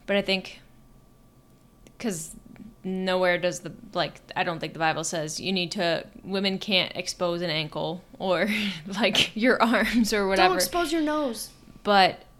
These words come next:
Speaker 1: I think there is, you know,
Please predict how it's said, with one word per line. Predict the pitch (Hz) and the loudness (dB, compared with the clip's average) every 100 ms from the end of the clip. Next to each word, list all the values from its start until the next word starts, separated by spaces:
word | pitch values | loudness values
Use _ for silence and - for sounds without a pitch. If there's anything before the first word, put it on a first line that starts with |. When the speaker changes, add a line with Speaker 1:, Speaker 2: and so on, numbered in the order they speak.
| - - | -10 -4
Speaker 1:
I | 185 | -2
think | 196 196 - - | -2 -4 -8 -8
there | 196 185 175 | -2 0 0
is, | 180 180 180 - - - - - - - - - - | 0 0 -2 -8 -10 -6 -4 -4 -6 -12 -14 -16 -10
you | - | -6
know, | 170 160 | -4 -6